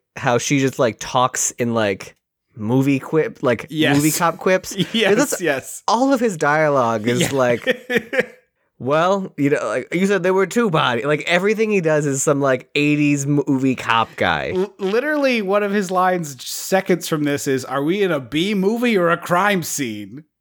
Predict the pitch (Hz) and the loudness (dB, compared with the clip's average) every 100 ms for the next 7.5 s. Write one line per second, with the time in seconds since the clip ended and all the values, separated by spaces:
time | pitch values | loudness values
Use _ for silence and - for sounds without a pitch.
0 | - 156 165 107 - - - _ _ - | -2 2 2 2 -2 -6 -10 _ _ -20
1 | _ 175 202 202 - 202 208 202 294 285 | _ 2 4 2 0 2 0 0 0 0
2 | 226 214 185 151 156 151 147 151 151 139 | 0 0 2 2 2 2 2 2 0 0
3 | 139 139 127 135 123 120 - 127 127 123 | 2 2 0 0 2 2 0 0 2 2
4 | 190 139 147 196 131 - 156 147 - 185 | 2 2 0 -2 -6 -2 0 0 0 0
5 | 165 143 139 139 135 123 131 175 165 160 | 0 0 0 2 0 0 0 2 2 2
6 | 185 135 135 120 208 208 147 107 113 131 | 2 2 -2 0 -2 0 0 0 -2 -2
7 | 123 139 120 - | 0 0 -2 -4